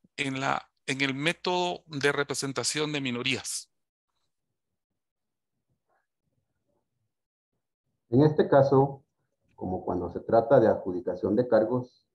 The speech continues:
Speaker 2: no solamente son del Parlamento Centroamericano, para estos casos el Tribunal Supremo Electoral se asiste de la Dirección General de Informática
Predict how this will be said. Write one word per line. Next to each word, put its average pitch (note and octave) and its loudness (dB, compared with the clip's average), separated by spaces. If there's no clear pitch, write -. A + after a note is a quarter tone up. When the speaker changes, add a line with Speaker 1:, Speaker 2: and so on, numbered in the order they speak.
Speaker 2:
no G#2 -4
solamente A#2 2
son A2+ -2
del A2 -2
Parlamento F#2 -6
Centroamericano, C3 -2
para A2 4
estos - -4
casos C#3 0
el G#2+ -2
Tribunal G#2+ 2
Supremo A#2+ 0
Electoral A#2+ 0
se - -8
asiste D3+ -4
de G#2+ -2
la F#2+ -2
Dirección F#2 -4
General G2 0
de G#2 0
Informática B2 -4